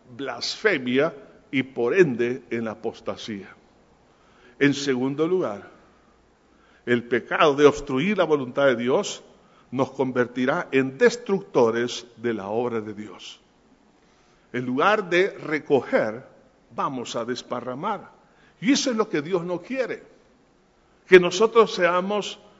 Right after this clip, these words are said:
de los que ponemos freno y, y otros que aceleran. Por eso el Señor Jesucristo en Lucas once veintitrés dijo, "El que no es conmigo,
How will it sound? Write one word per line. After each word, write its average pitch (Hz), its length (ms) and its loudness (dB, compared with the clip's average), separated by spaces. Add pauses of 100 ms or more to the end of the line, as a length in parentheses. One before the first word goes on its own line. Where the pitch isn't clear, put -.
de 160 120 6
los 160 140 0
que 165 120 -2
ponemos 180 460 -2
freno 196 560 6
y, 165 320 -2
y 165 40 4
otros 180 340 6
que 165 100 -2
aceleran. 165 760 0 (2000)
Por 180 180 2
eso 262 160 4
el 202 80 6
Señor 202 300 6
Jesucristo 190 640 0
en 151 80 4
Lucas 151 600 -2 (460)
once 170 320 0
veintitrés 160 500 -2
dijo, 131 400 -2
"El 131 180 0
que 123 220 0
no 131 240 0
es 170 120 -2
conmigo, 160 840 -4